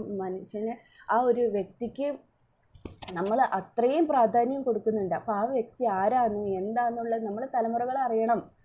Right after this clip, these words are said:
ആ ദിവസത്തിൻ്റെ പ്രാധാന്യം അതാണ് അല്ലേ? അപ്പോൾ ഓരോരോ ദിവസത്തിനും അതിൻ്റേതായ ഫ്രണ്ട്ഷിപ്പ്, യാതൊരു പുക്കിളിക്കൊടി ബന്ധമോ രക്തബന്ധമോ ഇല്ലാതെ വരുന്ന ഒരു ബന്ധമാണ് ഫ്രണ്ട്ഷിപ്പ് എന്ന് പറഞ്ഞാൽ, അല്ലേ, ഫ്രണ്ട് എന്ന് പറഞ്ഞാൽ അല്ലേ? ഏ,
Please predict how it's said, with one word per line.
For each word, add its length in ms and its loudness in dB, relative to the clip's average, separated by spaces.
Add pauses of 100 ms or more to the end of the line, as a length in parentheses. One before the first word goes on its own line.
(420)
ആ 180 2
ദിവസത്തിൻ്റെ 580 -2
പ്രാധാന്യം 600 4
അതാണ് 380 4 (280)
അല്ലേ? 160 2 (460)
അപ്പോൾ 280 2
ഓരോരോ 460 4 (100)
ദിവസത്തിനും 640 -2
അതിൻ്റേതായ 500 2
ഫ്രണ്ട്ഷിപ്പ്, 720 -2 (200)
യാതൊരു 420 -4
പുക്കിളിക്കൊടി 640 -2
ബന്ധമോ 480 -2
രക്തബന്ധമോ 720 -4
ഇല്ലാതെ 600 -4
വരുന്ന 360 -4 (420)
ഒരു 140 2
ബന്ധമാണ് 640 0
ഫ്രണ്ട്ഷിപ്പ് 640 -8
എന്ന് 100 -4
പറഞ്ഞാൽ, 280 -8
അല്ലേ, 160 -4
ഫ്രണ്ട് 500 -6
എന്ന് 200 -6
പറഞ്ഞാൽ 440 -10 (100)
അല്ലേ? 200 -2 (560)
ഏ, 80 0